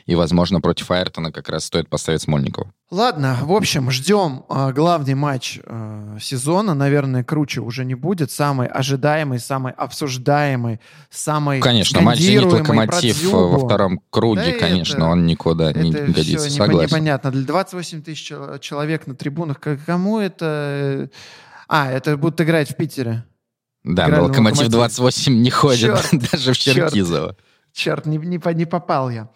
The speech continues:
Speaker 2: Ладно, будем, друзья, мы прощаться. Не знаем, насколько продлится наша пауза, когда не будет матчей. Может быть, мы запишем какие-то спецвыпуски, а может быть, и не запишем.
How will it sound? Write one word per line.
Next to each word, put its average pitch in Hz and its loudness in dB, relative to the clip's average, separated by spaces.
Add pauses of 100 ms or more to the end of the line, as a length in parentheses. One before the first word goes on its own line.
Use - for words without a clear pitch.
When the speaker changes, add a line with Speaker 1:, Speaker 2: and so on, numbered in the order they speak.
(260)
Speaker 2:
Ладно, 202 0
будем, 226 -2
друзья, 202 0
мы 190 -4
прощаться. 185 -2
Не 180 2
знаем, 185 2
насколько 156 -2
продлится 156 0
наша 151 -2
пауза, 143 0
когда 139 -6
не 139 -4
будет 143 -4
матчей. 156 -2 (180)
Может 170 0
быть, 160 -4
мы 156 0
запишем 156 -2
какие-то 139 -8
спецвыпуски, 170 -2
а 170 4
может 170 0
быть, 143 -4
и 156 -6
не 170 -2
запишем. 147 -2